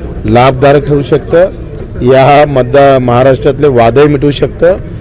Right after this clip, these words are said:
आणि निश्चित त्याचा फायदा झाल्याशिवाय राहणार नाही. वाटतं काही वेळ आपण, अ, या सगळ्या ग-, अ, अंमलबजावणीसाठी द्यावा. आंदोलन आपल्याला कधीही करता येतं. त्यांनी उपोषण,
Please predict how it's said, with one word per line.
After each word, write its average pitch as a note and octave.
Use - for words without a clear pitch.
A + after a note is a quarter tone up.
आणि B2+
निश्चित C3
त्याचा -
फायदा B2+
झाल्याशिवाय B2
राहणार A#2
नाही. C#3+
वाटतं C3
काही B2+
वेळ D3
आपण, C3
अ, B2
या A#2+
सगळ्या B2
ग-, A2+
अ, A2+
अंमलबजावणीसाठी B2+
द्यावा. A#2+
आंदोलन C3
आपल्याला C#3
कधीही C3+
करता C3
येतं. B2
त्यांनी B2+
उपोषण, C#3+